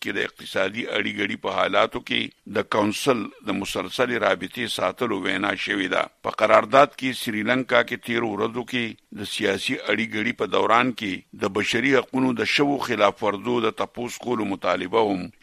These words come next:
شوې ده. د بشري حقوقو د احترام او تحفظ اقدامات سیاسي او اقتصادي اصلاحاتو سره تړلي دي. امریکې کونسل سره په شریکه په شام کې او خصوصاً د بشار الاسد په دور کې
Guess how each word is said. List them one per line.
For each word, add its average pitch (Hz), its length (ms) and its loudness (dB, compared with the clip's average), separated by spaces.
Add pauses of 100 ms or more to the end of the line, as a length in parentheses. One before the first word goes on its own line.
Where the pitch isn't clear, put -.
(100)
شوې 107 320 4
ده. 95 60 6 (280)
د 117 180 8
بشري 170 380 6
حقوقو 160 420 2
د - 100 0 (120)
احترام 127 540 4
او 110 140 0 (140)
تحفظ 110 520 0
اقدامات 104 520 2 (220)
سیاسي 123 480 0 (180)
او 110 140 2
اقتصادي 104 580 -2 (140)
اصلاحاتو 95 720 2
سره 95 260 -6
تړلي 104 400 -2
دي. 87 120 -4 (320)
امریکې 101 540 -2
کونسل 113 440 -2
سره 110 240 0
په 98 120 -4
شریکه 107 440 -4
په 95 160 -6
شام 117 360 2
کې - 500 -8
او 92 40 0 (100)
خصوصاً 120 560 -4
د 101 140 -6
بشار 95 400 0
الاسد 92 440 -4 (100)
په 98 180 -4
دور 117 260 6
کې 113 160 -2